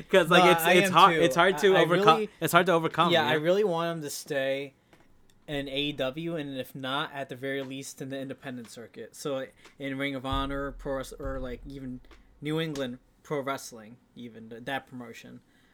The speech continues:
Speaker 2: um, 'cause Cody does. I feel be-, Cody's better on his own, you know, than away from the, you know, the big Fed business, because he's, he's proven that he's cut, he's reinvented himself,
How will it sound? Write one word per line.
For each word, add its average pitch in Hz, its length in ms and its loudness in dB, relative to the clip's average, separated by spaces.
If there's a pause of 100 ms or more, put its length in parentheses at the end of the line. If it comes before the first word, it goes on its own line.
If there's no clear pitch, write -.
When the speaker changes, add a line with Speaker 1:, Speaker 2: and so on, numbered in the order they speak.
(200)
Speaker 2:
um, 123 380 -14
'cause 156 180 -4
Cody 190 380 -2
does. 151 440 -6 (1120)
I 180 120 0
feel 226 180 2
be-, 180 300 -2
Cody's 175 320 0
better 165 260 -2
on 143 100 -8
his 131 140 -8
own, 135 440 -6 (280)
you 139 80 -14
know, 135 140 -6
than 131 400 -6
away 135 360 -4
from 135 300 -10
the, 120 280 -14 (100)
you 135 80 -16
know, 120 160 -16
the 123 120 -16
big 131 220 -10
Fed 175 320 -8
business, 120 480 -16 (120)
because 131 420 -12
he's, 151 360 -8
he's 139 280 -16
proven 190 480 -4
that 131 280 -4 (400)
he's 156 240 -6
cut, 165 320 -8
he's 147 260 -6
reinvented 175 500 -4
himself, 131 480 -10